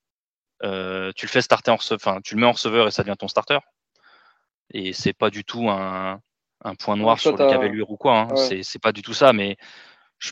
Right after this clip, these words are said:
Speaker 1: pense que, voilà, ça veut, ça veut dire quand même pas mal de choses aussi.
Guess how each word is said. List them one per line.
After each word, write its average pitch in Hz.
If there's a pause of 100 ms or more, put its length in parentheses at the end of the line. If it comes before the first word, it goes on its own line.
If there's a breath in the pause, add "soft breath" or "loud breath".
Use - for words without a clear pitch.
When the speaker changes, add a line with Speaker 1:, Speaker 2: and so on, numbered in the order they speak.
Speaker 1:
pense 110
que, 98
voilà, 98
ça -
veut, 95
ça 98
veut 98
dire 104
quand 113
même 110
pas 110
mal 110
de 104
choses 104
aussi. 139